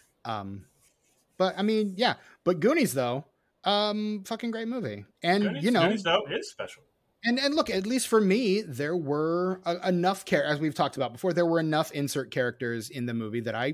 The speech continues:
Speaker 1: was, I was, I was engaged. I was into it. Like, it's,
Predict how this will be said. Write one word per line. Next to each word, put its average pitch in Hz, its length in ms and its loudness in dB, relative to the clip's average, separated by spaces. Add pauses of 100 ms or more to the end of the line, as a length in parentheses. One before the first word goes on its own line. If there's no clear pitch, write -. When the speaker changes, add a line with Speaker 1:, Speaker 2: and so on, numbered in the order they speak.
Speaker 1:
was, 175 340 -6 (280)
I 92 40 -18
was, 117 320 -12 (100)
I 95 40 -10
was 110 140 -10
engaged. 139 480 -2
I 110 60 -6
was 131 140 -4
into 202 300 -2
it. 98 140 -12 (480)
Like, 123 420 -4
it's, - 560 -6